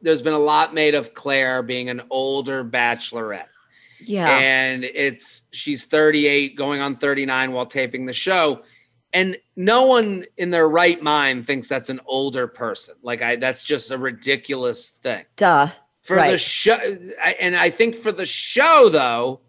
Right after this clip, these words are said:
Speaker 1: where they've only had twenty-four-year-old women on the show, that's who their main character usually is. It is older for the show. So there, but I, I'm with you. I always thought,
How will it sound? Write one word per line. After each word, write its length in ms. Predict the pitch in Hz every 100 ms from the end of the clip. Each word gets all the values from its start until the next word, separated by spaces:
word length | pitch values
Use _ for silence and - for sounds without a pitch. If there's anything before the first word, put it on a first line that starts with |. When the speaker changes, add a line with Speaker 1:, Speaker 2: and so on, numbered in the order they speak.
| _ _ -
Speaker 1:
where 120 | 156
they've 220 | 170 165
only 260 | 185 240 226
had 260 | 165 135 117
twenty-four-year-old 1080 | - 147 170 160 160 165 156 151 143 127
women 280 | 139 202 185
on 100 | 143
the 100 | 135
show, 480 | - 120 104 120 127 _ _ _
that's 200 | 147 151
who 160 | 175 160
their 200 | 151 143
main 420 | 147 147 147 147
character 460 | 143 156 151 147 139
usually 400 | 143 139 131 185
is. 220 | 180 - _ _ _ -
It 180 | 214
is 320 | 226 277 269 220
older 360 | 220 202 185
for 160 | - 170
the 120 | 160
show. 320 | - 190 170
So 180 | - 156
there, 260 | 165 170 160 190
but 140 | 156 190
I, 380 | 220 262 240 214 -
I'm 180 | 240
with 180 | 247 160
you. 220 | 185 226
I 160 | 180 175
always 280 | 196 196 196
thought, 480 | 190 190 185 175